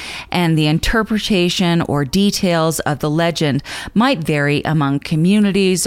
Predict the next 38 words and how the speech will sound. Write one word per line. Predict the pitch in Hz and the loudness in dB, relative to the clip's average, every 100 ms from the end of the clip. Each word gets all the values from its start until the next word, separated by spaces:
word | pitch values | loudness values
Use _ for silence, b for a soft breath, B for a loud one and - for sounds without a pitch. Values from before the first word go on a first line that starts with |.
| - | -4
or | 147 | -4
storytellers, | - - 175 175 175 170 151 160 156 160 - B B B - | -4 -2 0 0 0 0 0 2 0 -2 -8 B B B -4
and | 185 170 | 0 0
it's | 160 - 185 | -2 -6 -6
just | 214 - | -4 -2
important | 170 185 - 175 165 165 | -2 -2 -2 0 0 -2
to | |
keep | - 165 - | -4 -4 -2
that | 143 135 | -2 0
in | 123 139 | 0 0
mind, | 143 139 131 131 - | 0 0 -2 -4 -4
that | 123 113 - - | -4 -4 -4 -4
it's | 196 - | -2 -2
such | 185 175 | -2 -2
a | |
personal | - - 165 - 147 135 | 0 0 0 0 0 0
thing. | - 160 127 123 139 - - - - | 0 0 0 -2 -4 -8 -20 -16 -6
And | 170 | -2
I'm | 160 156 | -2 -2
probably | 170 147 147 151 | -2 -2 -2 -2
doing | 156 139 | 0 -2
a | 139 | -2
terrible | - 139 139 135 | -2 -2 -2 -4
job | - 139 135 143 | -2 -2 0 0
relaying | 170 170 147 127 | 2 2 2 0
this | 131 131 | 0 0
information. | 139 156 202 233 233 156 104 B B B B - | -2 2 2 2 2 -2 -4 B B B B -2
Now, | 294 294 | 2 2
the | 311 | 2
evolution | 349 415 349 277 - 233 | 2 2 0 0 0 0
of | 233 185 175 170 - | 0 0 0 0 -2
Wampus | 165 175 175 170 | 0 2 2 0
Cat | - 151 120 - - | -2 -2 -2 -2 -2
is | 180 160 | 0 0
so | - 202 | 0 0
intriguing. | 208 196 180 139 - - B B - | 0 0 0 -2 -4 -8 B B -2
While | 190 185 190 | 2 2 0
its | 180 | -2